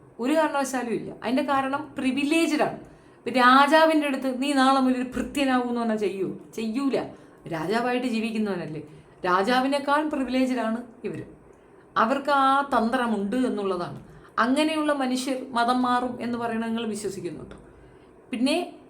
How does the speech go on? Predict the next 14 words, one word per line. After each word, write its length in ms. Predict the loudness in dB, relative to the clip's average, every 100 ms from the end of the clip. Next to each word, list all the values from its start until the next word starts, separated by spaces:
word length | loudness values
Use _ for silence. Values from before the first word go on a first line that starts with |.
| -6
ഈ 240 | 4 10 10
ഒരു 200 | 10 6
വിശ്വാസത്തിൽ, 640 | 2 4 2 2 -2 0
അതായത് 260 | 0 0 0
ഈ 220 | 0 0
ഒരു 160 | 0 0
രാഷ്ട്രീയത്തിലേക്ക് 680 | 0 0 -2 -6 -4 -4 -4
പോകുന്നവർക്കൊക്കെ 720 | -4 -4 -2 -4 -6 -6 -6
ബ്രാഹ്മണനാകണം 1000 | -4 -2 0 -2 -2 -2 -2 -2 -4 -4
എന്ന് 160 | -4 -2
പറയുന്നിടത്ത് 720 | -2 -2 -2 -4 -6 -8 -12 -14 -20 -20 -20 -6
ഈ 120 | -2
ഒരു 120 | 0
രാഷ്ട്രീയം 720 | 0 0 -2 -4 -8 -8 -8